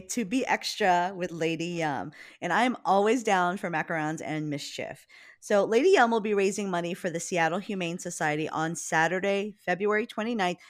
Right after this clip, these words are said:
at their Pioneer Square location only from four P M to seven P M.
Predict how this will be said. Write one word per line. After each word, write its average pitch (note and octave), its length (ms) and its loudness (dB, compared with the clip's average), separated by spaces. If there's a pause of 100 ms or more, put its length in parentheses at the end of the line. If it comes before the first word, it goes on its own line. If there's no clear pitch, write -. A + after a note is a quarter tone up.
(200)
at G3 200 2
their A3 140 4
Pioneer G#3 640 0
Square G#3+ 340 2
location F#3 640 -2
only F3+ 520 -2
from D#3 320 -2
four F#3+ 220 0
P F#3+ 180 -4
M F3 160 0
to F3 100 -8
seven D#3 360 -2
P C#3 180 -12
M. D#2+ 180 -10